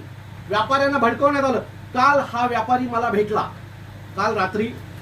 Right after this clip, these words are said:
मीरा भाईंदर, अ, काशी मीरा पोलीस स्टेशनला ज्या व्यापाऱ्याला मारहाण झाली, तो मला काल भेटला. त्याने मला सांगितलं, "मेरा भी बात करने का तरीका गलत था दादा," असं त्याने माझ्यासमोर कबूल केलं. तिथे पोलीस पण उभे होते आणि काल रात्री ठरलं की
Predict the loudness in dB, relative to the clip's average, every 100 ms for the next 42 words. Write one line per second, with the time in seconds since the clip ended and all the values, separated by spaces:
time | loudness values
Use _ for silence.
0 | -14 -12 -2 2 6 6 4 2 -2 -2
1 | -2 -2 0 -2 0 2 6 6 4 -2
2 | -4 -2 0 0 0 -2 -2 -2 -4 -2
3 | -2 -2 -2 0 0 0 -2 -4 -10 -14
4 | -16 -16 -12 -6 -2 -2 -2 -2 0 0
5 | 0 -4 -6 -12 -14 -14 -14 -14 -12 -4
6 | -2 0 2 2 0 -2 -2 0 0 0
7 | -2 -4 -2 -2 -2 -2 -2 -2 -6 -4
8 | -2 0 0 -2 -4 -4 -6 -10 -12 -12
9 | -14 -14 -14 -12 -10 -6 -2 0 2 2
10 | 2 2 2 2 2 2 4 2 4 4
11 | 4 -2 -6 -8 -2 0 4 6 6 6
12 | 6 8 6 4 2 -4 -12 -16 -16 -16
13 | -16 -16 -16 -16 -16 -16 -14 -12 -10 -10
14 | -2 0 2 2 2 2 0 -2 -2 0
15 | 4 4 2 -10 -12